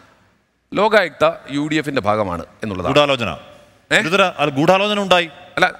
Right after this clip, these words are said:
Speaker 1: ഗൂഢാലോചന ഉണ്ടായി. യു ഡി എഫിന്റെ ഭാഗമാണെന്ന് അദ്ദേഹം സമർത്ഥിച്ചു. ആ സമർത്ഥിക്കുന്നതിന് വേണ്ടി അദ്ദേഹം പറഞ്ഞത്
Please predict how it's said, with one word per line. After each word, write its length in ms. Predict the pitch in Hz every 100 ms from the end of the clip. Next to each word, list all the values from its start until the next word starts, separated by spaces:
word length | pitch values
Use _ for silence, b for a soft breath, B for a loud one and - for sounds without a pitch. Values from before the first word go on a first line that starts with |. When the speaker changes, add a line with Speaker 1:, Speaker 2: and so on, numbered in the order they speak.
| -
Speaker 1:
ഗൂഢാലോചന 460 | 127 160 190 196
ഉണ്ടായി. 300 | 185 160 214 170
യു 140 | 180
ഡി 80 | 196
എഫിന്റെ 240 | 185 190
ഭാഗമാണെന്ന് 520 | 165 165 180 160 165
അദ്ദേഹം 160 | 156 165
സമർത്ഥിച്ചു. 480 | - - - 113 113 -
ആ 80 | 147
സമർത്ഥിക്കുന്നതിന് 480 | 165 175 185 185 175
വേണ്ടി 120 | 160
അദ്ദേഹം 280 | 147 160 143
പറഞ്ഞത് 400 | 135 135 160